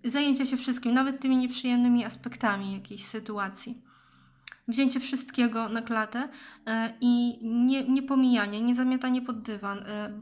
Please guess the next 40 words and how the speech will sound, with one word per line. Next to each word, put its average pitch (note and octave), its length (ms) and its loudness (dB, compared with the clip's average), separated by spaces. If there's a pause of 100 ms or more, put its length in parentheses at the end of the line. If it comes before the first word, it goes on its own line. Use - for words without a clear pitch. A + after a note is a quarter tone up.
albo A#3+ 460 2
na A3+ 120 -2
przykład A3+ 560 -4
nie A3+ 180 -2
wypada, F#3+ 680 -4 (480)
e, - 40 -14
z - 80 -14
kimś G#3+ 240 0
takim G#3 320 -4
dyskutować, G3 760 -8
albo A#3+ 420 0 (400)
później A#3+ 340 4
dziecko A#3+ 300 -2
będzie A#3 220 0
miało A#3 180 0
na A3+ 80 -2
przykład A#3 200 -8
przerąbane. G3 680 -4
Nie, B3 360 2
ta A#3 100 -8
karta B3 260 -2
mówi B3 280 2
nie, A#3+ 200 2 (240)
o A3+ 40 -12
wszystkim A3 400 -6
mówimy, G3+ 400 -10 (100)
o A#3+ 100 -6
wszystkim. A3 500 -10
Tutaj A3+ 240 -6
nawet A#3 240 2
może A#3 220 -2
być, A3+ 200 -12 (800)
może B3 360 4
dojść B3 240 2
do A#3+ 100 -2
tego, A#3+ 240 0
że A3+ 300 0
dziecko A#3 260 -4
będzie A3+ 180 -2
przeniesione A3 680 -2